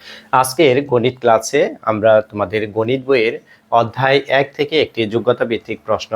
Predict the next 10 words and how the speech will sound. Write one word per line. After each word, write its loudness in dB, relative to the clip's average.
সমাধান 0
করব। -4
তোমরা 0
যারা 2
বৃত্তি -4
পরীক্ষা -2
দিতে -8
যাচ্ছ, -4
তাদের 0
জন্য -4